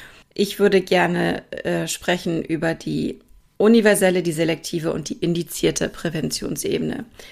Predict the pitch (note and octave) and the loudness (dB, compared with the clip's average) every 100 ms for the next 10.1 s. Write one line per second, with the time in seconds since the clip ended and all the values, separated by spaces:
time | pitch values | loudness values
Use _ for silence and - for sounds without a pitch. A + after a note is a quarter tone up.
0 | _ G#3 G#3 A3 G3 F3+ - - - - | _ -2 0 2 2 0 -2 -4 -8 -2
1 | F#3+ F#3 F3+ F#3+ F#3 E3+ - D#3 - C#4 | -2 -2 0 0 2 0 0 -4 0 0
2 | - - - - - - G3+ - C4+ D4 | -2 -8 -16 -20 -20 -6 -6 2 4 4
3 | B3 - A3 G#3+ G3 - F3+ F3+ F3 F3 | 2 0 0 2 0 0 0 0 -2 -4
4 | - - E3+ - E3+ - F3+ D#3+ - D#3+ | -6 -6 -8 -8 -10 -8 -8 -8 -4 -4
5 | D3+ - D3 E3 D3+ - D#3 D#3+ - - | -4 -8 -8 -6 -6 -4 -6 -6 -6 -6
6 | - A#3 A#3 G#3+ F3+ E3+ E3+ E3+ F#3 - | 2 2 4 -2 0 0 0 -2 -4 -8
7 | _ _ _ _ _ _ F3 F#3+ F#3 F3 | _ _ _ _ _ _ -6 2 2 2
8 | - F3 - E3+ E3+ F#3+ G3 F#3 F#3+ F3+ | -2 -2 0 0 0 4 4 4 2 0
9 | F3+ F#3 - - - _ E3 F3+ G3+ G3+ | 0 -4 -14 -20 -20 _ 2 6 6 4
10 | - | -6